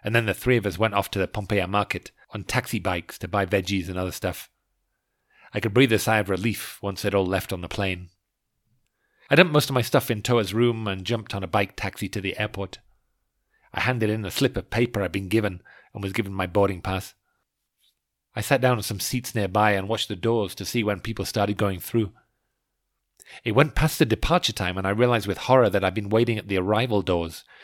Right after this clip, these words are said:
and the departure lounge was at the other end of the building. Luckily, I was in Bolivia, where nothing ever leaves on time.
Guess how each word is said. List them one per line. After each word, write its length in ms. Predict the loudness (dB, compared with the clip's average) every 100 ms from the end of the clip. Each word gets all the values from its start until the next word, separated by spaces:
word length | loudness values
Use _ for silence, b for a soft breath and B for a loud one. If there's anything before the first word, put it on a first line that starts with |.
| B B
and 120 | -2
the 40 | -2
departure 380 | 2 2 4
lounge 380 | 4 6 4 0
was 180 | -2 -2
at 80 | -2
the 120 | 0
other 120 | 2
end 160 | 2 0
of 60 |
the 60 | 0
building. 440 | 2 2 2 -4 -12 _ _ _ _ _ _ _
Luckily, 400 | 2 4 2 -2 b b -2
I 60 |
was 120 | -2
in 80 | 0
Bolivia, 540 | 0 2 2 0 -2 -12 -8
where 140 | -6
nothing 380 | -2 -4 -4 -4
ever 160 | -2 -2
leaves 240 | -2 -2
on 100 | -6
time. 400 | -6 -6 -6 -10